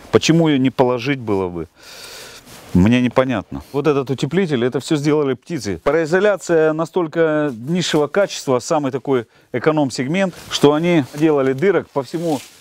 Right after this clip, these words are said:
периметру дома. Прилетают сюда до сих пор, таскают утеплитель. Я не знаю, строят там гнезда, что-то еще.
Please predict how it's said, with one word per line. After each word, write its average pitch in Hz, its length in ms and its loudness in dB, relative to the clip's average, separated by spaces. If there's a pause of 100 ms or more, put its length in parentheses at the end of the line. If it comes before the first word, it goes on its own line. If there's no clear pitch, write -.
(360)
периметру 151 500 4
дома. 156 420 0
Прилетают 165 600 0
сюда 160 260 2
до 147 120 -2
сих - 240 -8
пор, 190 260 0
таскают 147 440 -2
утеплитель. 139 580 -4 (140)
Я 143 160 4
не 160 80 -2
знаю, 143 260 2
строят 160 340 0
там 120 160 -4
гнезда, 143 460 -2
что-то 123 300 -6
еще. 156 400 -2